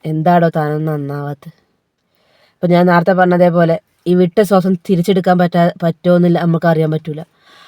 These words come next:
അത്രയും നമ്മളെന്താ പടച്ചോൻ ഏത് നിമിഷമാണ് നമ്മളെ തിരിച്ച് വിളിക്കണമെന്ന് പറയാൻ പറ്റൂല.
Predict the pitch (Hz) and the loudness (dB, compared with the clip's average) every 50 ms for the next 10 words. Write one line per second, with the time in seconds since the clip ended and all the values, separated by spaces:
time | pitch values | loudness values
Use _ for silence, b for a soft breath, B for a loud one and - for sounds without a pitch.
0 | b b - 180 175 _ _ - 226 240 262 269 247 226 214 214 214 220 226 226 | b b -4 -4 -4 _ _ 2 2 2 4 4 2 2 4 4 4 4 4 4
1 | 226 185 208 190 180 175 - 208 208 208 202 202 202 208 202 196 190 175 - 196 | 2 4 2 2 2 0 0 0 2 2 2 2 2 2 2 2 0 0 0 0
2 | 196 190 190 196 190 - 208 190 185 - - 226 208 202 180 - 202 202 202 196 | 2 2 2 0 0 0 0 -2 0 2 2 2 2 2 0 0 0 2 2 2
3 | 185 180 175 165 165 156 156 151 | 2 2 2 0 -2 -4 -8 -10